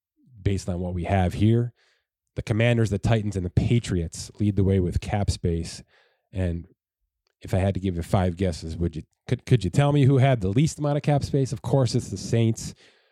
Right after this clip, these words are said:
with the Chargers and the Bills also at the bottom of this cap space list right now. A couple of those names that are interesting, the Bills,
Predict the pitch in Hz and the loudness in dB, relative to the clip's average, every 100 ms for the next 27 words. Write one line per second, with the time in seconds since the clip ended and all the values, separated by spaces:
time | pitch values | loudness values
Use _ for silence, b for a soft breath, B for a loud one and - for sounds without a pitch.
0 | b - - 104 - 131 127 123 131 107 | b -8 -6 -6 0 2 2 2 0 0
1 | 98 85 87 113 113 85 73 - - _ | -2 -2 0 2 2 -2 -6 -14 -18 _
2 | _ _ _ _ _ _ _ _ _ - | _ _ _ _ _ _ _ _ _ -12
3 | - 104 107 98 87 87 80 87 90 90 | -4 -2 0 -2 -2 -2 -2 -4 -2 -2
4 | 85 - - 92 - - 82 - 90 85 | -2 -4 -4 -4 -4 -6 -6 -6 -10 -8
5 | 92 85 87 82 - 131 117 104 87 92 | -8 -8 -8 -10 -8 -6 -4 -4 -4 -4
6 | 90 87 85 90 - 92 - 90 82 92 | -4 -4 -6 -6 -8 -10 -8 -8 -4 -2
7 | 92 87 - | -2 -4 -8